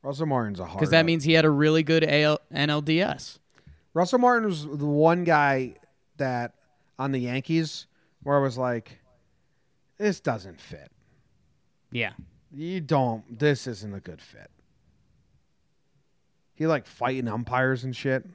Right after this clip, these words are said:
Speaker 1: was like, "What? Get outta here, Russell Martin."
Speaker 2: Sounds like you and Russell Martin have some stuff you guys gotta iron out.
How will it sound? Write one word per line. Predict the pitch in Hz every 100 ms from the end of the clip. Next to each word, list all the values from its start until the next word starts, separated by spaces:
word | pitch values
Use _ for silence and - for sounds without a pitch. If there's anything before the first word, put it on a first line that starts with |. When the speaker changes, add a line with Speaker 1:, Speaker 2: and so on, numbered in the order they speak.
| _
Speaker 1:
was | _ _
like, | -
"What? | - - _ _ _ _ _ _
Get | 220
outta | 95 78
here, | 82
Russell | 85 - 104
Martin." | 87 78 104 _ _ _ _ _ _ _ _ _ _ _ _ _ _ _ _ _ -
Speaker 2:
Sounds | - 101 -
like | 175
you | 156 156
and | 143
Russell | 135 123 127
Martin | 120 113
have | 117 104
some | 110
stuff | - 110 104
you | 123
guys | 123 117 104
gotta | 104 95
iron | 95 90 53
out. | - 50